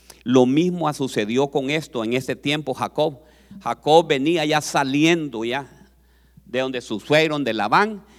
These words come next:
y Labán vino corriendo tras de él porque le habían robado sus dioses. Y es que Rebeca se los había llevado, fíjese, los traía escondidos y se sentó sobre de ellos. Y eso puede darse cuenta usted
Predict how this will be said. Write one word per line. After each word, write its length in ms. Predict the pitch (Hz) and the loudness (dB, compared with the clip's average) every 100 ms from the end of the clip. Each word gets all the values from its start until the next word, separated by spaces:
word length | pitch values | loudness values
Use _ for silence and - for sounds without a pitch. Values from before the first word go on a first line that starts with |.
| - | -10
y 120 | 123 | -2
Labán 380 | 120 113 139 147 | 0 2 2 0
vino 260 | 143 165 151 | -2 -2 -2
corriendo 640 | - 107 135 185 185 151 | -2 0 2 2 0 -8
tras 240 | - 117 110 | -6 -6 -4
de 240 | 113 151 | -2 -2
él 220 | 226 208 - _ _ _ | -2 -8 -20 _ _ _
porque 300 | - 135 - | -4 -2 -2
le 80 | 113 | -6
habían 320 | 98 131 156 | -4 -4 -4
robado 420 | 131 120 123 131 123 | -4 0 2 2 -2
sus 220 | 113 95 | -8 -4
dioses. 540 | 117 104 - - - _ _ _ - | -2 -2 -6 -20 -20 _ _ _ -12
Y 140 | 104 | -4
es 140 | 135 131 | -4 -2
que 160 | 170 | -6
Rebeca 440 | - 101 123 165 175 | -6 -4 -4 -4 -8
se 120 | - | -10
los 160 | 107 87 | -10 -10
había 320 | - 143 143 | -10 -8 -8
llevado, 420 | 95 98 147 - | -8 -8 -10 -12
fíjese, 320 | - 139 - | -20 -20 -18
los 160 | - 107 | -12 -10
traía 300 | 104 98 139 | -8 -6 -6
escondidos 560 | - 123 107 123 160 117 | -6 -8 -6 -6 -8 -8
y 40 | |
se 100 | 117 | -6
sentó 460 | 107 101 95 156 151 | -4 -4 -4 -4 -4
sobre 280 | 135 107 104 | -4 -6 -4
de 120 | 139 | -6
ellos. 300 | 143 135 - - - - - | -6 -12 -18 -20 -20 -20 -6
Y 200 | 123 180 | 0 0
eso 260 | 196 196 | 0 -4
puede 220 | 180 185 | -2 0
darse 320 | 180 175 185 160 | 0 -2 -4 -4
cuenta 420 | 165 180 180 165 | -2 -2 -2 -6
usted 480 | 135 - 180 208 | -6 -6 -2 -2